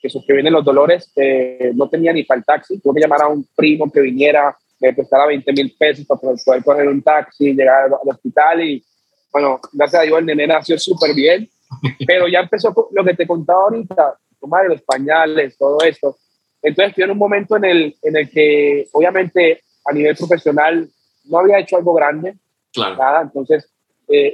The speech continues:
Speaker 1: eh, es difícil cuando un productor no tiene nombre, es difícil hacerse un hueco porque no valoran tu trabajo. Entonces, por más de que tú seas más talentoso, digamos, que otro que esté con gran reconocimiento, pero si tú no eres conocido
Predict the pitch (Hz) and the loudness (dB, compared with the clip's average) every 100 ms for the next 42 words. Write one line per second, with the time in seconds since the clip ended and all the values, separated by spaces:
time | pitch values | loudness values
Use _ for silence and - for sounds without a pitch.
0 | 135 139 139 135 131 147 156 180 196 175 | 0 0 2 -2 -4 -2 -2 -2 -4 -4
1 | 180 165 160 151 175 180 160 156 160 165 | -2 0 0 -2 2 2 2 2 2 2
2 | 170 _ _ _ - 170 185 175 175 170 | -4 _ _ _ -2 0 0 0 2 0
3 | 170 _ _ - 175 190 151 151 175 165 | -2 _ _ -4 0 0 0 -2 -4 0
4 | 180 156 156 165 170 165 175 170 139 139 | 0 0 0 2 2 0 -2 -2 0 -2
5 | 135 151 160 165 170 147 139 135 139 160 | 2 2 4 2 0 -2 0 2 2 0
6 | 175 151 143 165 160 - _ _ - 185 | -2 -4 0 0 -2 -10 _ _ -2 0
7 | 185 220 233 240 214 196 233 233 - - | 2 0 -2 -2 -2 2 2 0 -4 -20
8 | - _ 151 202 208 196 _ _ _ _ | -20 _ -2 -2 -2 -8 _ _ _ _
9 | 202 190 170 - 214 190 175 160 160 180 | -2 -2 -6 0 0 0 -2 -2 -2 0
10 | 196 190 185 170 _ _ _ _ 180 185 | 0 -2 -8 -18 _ _ _ _ 0 2
11 | 196 226 - 156 - 196 202 208 196 - | 2 0 -2 -6 0 2 2 0 -4 -4
12 | 202 196 190 202 208 190 180 175 170 220 | -2 0 2 0 0 0 0 -2 0 0
13 | 247 _ _ _ 175 170 165 170 - 214 | 0 _ _ _ 0 0 -2 -10 -2 0
14 | 214 220 196 170 175 220 | 2 0 0 -2 0 0